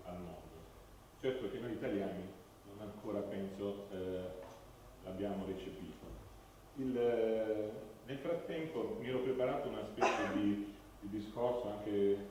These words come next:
se mi avevano appunto detto che avrei avuto non tanto tempo, eccetera, ma proprio perché è Venezia, e proprio perché, eh,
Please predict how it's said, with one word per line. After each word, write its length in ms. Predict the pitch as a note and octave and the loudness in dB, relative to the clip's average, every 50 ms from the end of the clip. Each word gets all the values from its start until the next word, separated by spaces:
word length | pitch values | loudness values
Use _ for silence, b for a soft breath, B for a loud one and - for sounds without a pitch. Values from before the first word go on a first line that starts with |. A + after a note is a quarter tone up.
| - - | -10 -8
se 60 | G2+ G2 G2 | -8 -6 -6
mi 60 | G2+ | -4
avevano 320 | G2+ G2+ - G3 G3 F#3+ | -4 -2 -2 -2 -2 -4
appunto 440 | G3 - - G2+ - - - - - - - - - - - - - | -4 -6 -8 -10 -10 -4 -4 -4 -4 -4 -8 -14 -16 -16 -16 -10 -2
detto 280 | G2+ G2 G2 G2+ F#2+ - | -2 -2 0 -2 -6 -6
che 80 | - G2 | -4 -2
avrei 260 | F#2 F#2 F#2+ G2 G2 | -2 -2 0 0 0
avuto 640 | F#2+ G2 G2+ G#2 G2 G2+ G2+ F#2+ F#2+ F#2+ F#2+ F#2+ F#2+ - - - - | 2 2 0 0 0 0 -2 -2 -2 -2 -4 -6 -10 -12 -14 -16 -14
non 220 | G2+ G2+ G2+ - - | -14 -12 -12 -12 -8
tanto 600 | G2 G2 G2 F#2+ F#2+ - F#2+ F#2 F#2 F#2 F#2 F#2 - | -6 -4 -4 -4 -4 -4 -2 0 0 0 0 0 -2
tempo, 360 | G2+ G2 F#2+ F#2+ - G2 F#2+ | -2 -2 -4 -4 -2 -4 -4
eccetera, 500 | F#2+ F#2+ F#2 F2 F2 E2+ - F2+ F2 F#2 - - - - - - - G#2 | -2 -2 -4 -4 -4 -4 -6 -6 -6 -6 -6 -8 -10 -12 -14 -14 -8 -6
ma 60 | G#2 | -4
proprio 280 | - E3+ D#3+ - D#3 C#3 | -2 0 0 0 -2 -2
perché 800 | C#3 C#3 B2+ B2+ - B2 A#2+ A2+ A2 G#2+ G#2+ G#2+ G#2 G#2 G#2 - - - - - - - - - - - - - - | -2 -2 -4 -4 -2 2 4 4 6 6 4 4 2 0 -2 -6 -10 -12 -16 -16 -16 -16 -16 -16 -16 -16 -16 -14 -6
è 80 | - | -4
Venezia, 600 | G#2 A2 A2 G2+ - - - - - - - - | -2 0 0 0 -2 -2 -6 -10 -8 -6 -6 -6
e 640 | G#3 - - - - - - - - - - - G#2 - | -4 -6 -10 -12 -14 -16 -18 -18 -18 -18 -16 -14 -8 0
proprio 320 | C3+ C3+ C3 C3 B2 A#2+ | 2 4 4 4 2 0
perché, 720 | A2 A2 A2+ - A#2 A2 G#2+ G#2+ G#2 G#2 G2+ G2 G2 G2 F#2+ G2 G2 - - - - - - - - - | -2 -2 -2 -2 0 0 2 2 2 2 2 2 2 2 0 -2 -6 -8 -12 -14 -16 -18 -18 -14 -6 -2
eh, 580 | G2+ G2+ G2+ G2+ G2 G2 G2 G2 G2 G2 G2 | 0 2 2 2 2 2 2 2 2 0 0